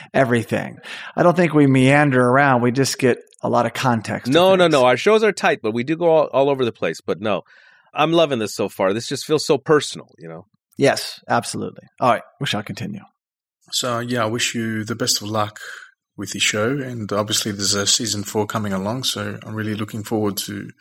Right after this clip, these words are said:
Speaker 3: the reviews you, uh, you guys are gonna make on that. Also, the Karate Kid number four, or it's the next Karate Kid. I'm looking forward to listening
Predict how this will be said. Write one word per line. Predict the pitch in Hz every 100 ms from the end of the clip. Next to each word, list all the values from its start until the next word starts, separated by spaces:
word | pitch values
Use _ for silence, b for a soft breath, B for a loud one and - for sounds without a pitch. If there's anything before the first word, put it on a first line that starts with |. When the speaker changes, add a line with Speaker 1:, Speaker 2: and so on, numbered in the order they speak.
| B B B B B B _
Speaker 3:
the | 113
reviews | 110 101 110 113 104 104 - -
you, | 113 110
uh, | 110
you | 110 107
guys | 107 107
are |
gonna | 104 104
make | 104 107
on | 104
that. | 101 120 - _ b b b b b b b b _
Also, | - 127 120 - 123 120 117 117
the | 110 110 113 107 107 107 B B B B _
Karate | - 135 139 131
Kid | - - 135 123 127 _ _ _ _ _ _
number | 123 117 110
four, | - - 123 110
or | 101 98 104 101
it's | 101 -
the | -
next | 110 120 -
Karate | - 107 98 95
Kid. | - 104 98 101 - -
I'm | 98 107 104 104 110
looking | 120 123
forward | 110 120 113 110 -
to | 107 104 101 104 -
listening | 127 107 110 104 104